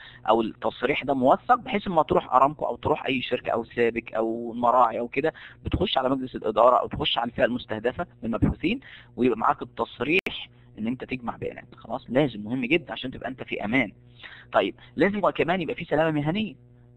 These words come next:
وخبرات شخصية، يعني ما تعرضش نفسك كباحث، ما اعرضش نفسي الامور ما فيهاش سلامة مهنية. لازم ولا بد انا، آه، اراعي ان انا برضو لازم اكون حريص على نفسي، لازم ولا بد اراعي الخبرة الشخصية،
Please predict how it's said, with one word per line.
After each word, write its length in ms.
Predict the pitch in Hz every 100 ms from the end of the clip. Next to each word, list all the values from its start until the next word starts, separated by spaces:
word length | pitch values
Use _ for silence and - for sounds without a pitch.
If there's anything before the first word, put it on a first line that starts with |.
| -
وخبرات 460 | 107 117 117 160
شخصية، 420 | - - - 185 107
يعني 200 | 104 107
ما 60 |
تعرضش 520 | 117 110 127 175 -
نفسك 300 | 139 147 147 120
كباحث، 420 | 113 131 135 147 - - - -
ما 80 | 117
اعرضش 440 | 120 147 - -
نفسي 300 | 143 - 143
الامور 640 | 127 113 120 143 143 - -
ما 80 | 110
فيهاش 220 | 117 131
سلامة 300 | - 120 135
مهنية. 420 | 127 123 175 143
لازم 260 | 120 139 135
ولا 100 | 117
بد 240 | 143 131
انا، 300 | - 135 156 - - - - 92
آه، 120 | - -
اراعي 520 | 120 123 156 156 175 120
ان 140 | 120
انا 120 | 131
برضو 340 | 120 131 127 123
لازم 320 | 131 127 117
اكون 240 | - 127
حريص 400 | - 113 120 -
على 220 | 107 117 107
نفسي، 320 | 127 - - _ - _ 107
لازم 280 | 143 165
ولا 140 | 160 143
بد 200 | 151 139
اراعي 260 | 135 139
الخبرة 280 | 127 - 123
الشخصية، 420 | 120 - - 143